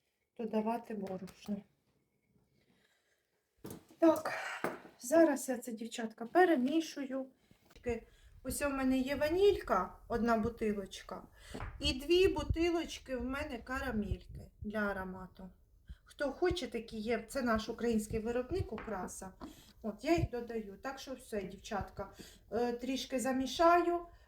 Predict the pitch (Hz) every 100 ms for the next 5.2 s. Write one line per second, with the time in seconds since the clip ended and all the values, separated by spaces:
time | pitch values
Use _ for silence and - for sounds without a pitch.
0 | - - 240 254 220 254 247 214 254 -
1 | 330 349 - 269 - 226 277 269 254 240
2 | 226 226 220 - 220 277 320 - 254 -
3 | 254 247 226 214 208 - - - _ -
4 | - - - - _ _ - 233 226 202
5 | - 240